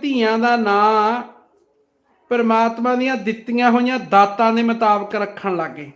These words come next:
ਇਹ ਸਾਡੀ ਕੁਦਰਤ ਹੈ, ਇਹ ਸਾਡੀ ਮਾਨਤਾ ਹੈ।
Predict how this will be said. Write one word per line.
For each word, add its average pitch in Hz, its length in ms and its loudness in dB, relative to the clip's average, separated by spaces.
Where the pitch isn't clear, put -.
ਇਹ 233 140 2
ਸਾਡੀ 220 320 2
ਕੁਦਰਤ 208 460 -6
ਹੈ, 208 440 -4
ਇਹ 214 140 0
ਸਾਡੀ 208 380 -2
ਮਾਨਤਾ 196 640 -2
ਹੈ। 190 260 -6